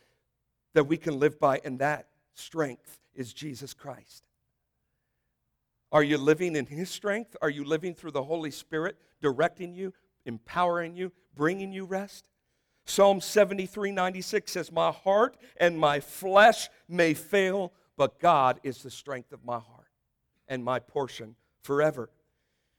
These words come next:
Here's another quote from somebody who texted in. This is one thing that keeps me growing spiritually and emotionally. "Old patterns, habits, things that I grew up with that seemed right but wasn't. Trying to do it in my own strength, which is wearing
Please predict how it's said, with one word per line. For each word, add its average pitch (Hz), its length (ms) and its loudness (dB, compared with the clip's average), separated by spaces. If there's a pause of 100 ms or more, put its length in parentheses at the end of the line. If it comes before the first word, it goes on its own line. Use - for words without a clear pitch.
(160)
Here's 185 260 2
another 165 280 2
quote 160 380 0
from 139 240 -10
somebody 143 540 0
who 143 120 -10
texted 139 480 -8
in. 120 260 -2 (680)
This 165 220 -2
is 127 120 -8
one 151 220 0
thing 160 220 -6
that 156 120 -8
keeps 170 300 -16
me 165 80 -8
growing 156 400 -4
spiritually 170 680 -8
and 180 120 -8
emotionally. 139 640 -6 (360)
"Old 180 300 6
patterns, 185 540 -2
habits, - 760 -6 (540)
things 180 380 4
that 175 140 6
I 170 80 6
grew 165 280 2
up 208 160 4
with 170 160 -4
that 170 100 -2
seemed 175 320 -6
right 185 340 0
but 165 160 0
wasn't. 175 400 0
Trying 190 340 -2
to 190 60 -4
do 208 180 -4
it 196 60 2
in 214 60 0
my 202 160 -2
own 202 200 -2
strength, 208 440 -2
which 170 220 -8
is 147 160 -8
wearing 180 800 0